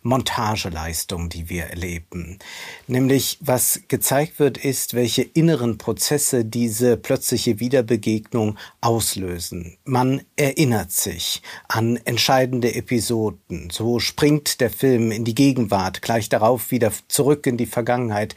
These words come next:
Dreizehn Jahre geht das hin und her. Wir sehen, was wohl allen dreien im Kopf herumschwirrt, während sich Art und Patrick im entscheidenden Match dann tatsächlich gegenüberstehen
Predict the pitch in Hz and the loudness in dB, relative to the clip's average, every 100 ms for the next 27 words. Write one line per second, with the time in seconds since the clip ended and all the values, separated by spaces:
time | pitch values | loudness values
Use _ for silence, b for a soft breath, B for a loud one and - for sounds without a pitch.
0 | B B B 120 135 135 - 135 120 113 | B B B 2 2 2 2 4 4 4
1 | 107 104 104 110 107 113 - 147 135 139 | 4 0 0 0 0 0 2 4 4 0
2 | 131 120 107 110 92 92 113 110 151 170 | -2 -4 0 0 0 2 2 6 6 6
3 | 190 B B 135 139 - 139 - 139 147 | 2 B B 0 2 2 2 2 2 2
4 | 123 113 143 135 127 - 170 - 120 101 | 0 0 0 -2 -4 -2 -4 0 0 2
5 | 113 120 - 117 107 104 95 - B B | 4 4 2 0 0 0 -2 -8 B B
6 | 131 127 123 120 120 135 139 - 143 143 | 2 2 0 2 2 2 0 -2 -4 -2
7 | 165 147 - 147 147 B B 143 143 - | -2 0 2 2 2 B B 0 2 4
8 | 139 147 147 139 135 143 - - 131 131 | 4 4 4 4 4 2 0 0 0 0
9 | 127 110 - 139 - 139 117 - 127 123 | -2 0 2 0 0 -2 -2 0 0 0
10 | 135 135 117 101 - 107 120 131 | 0 0 0 -2 -2 0 0 0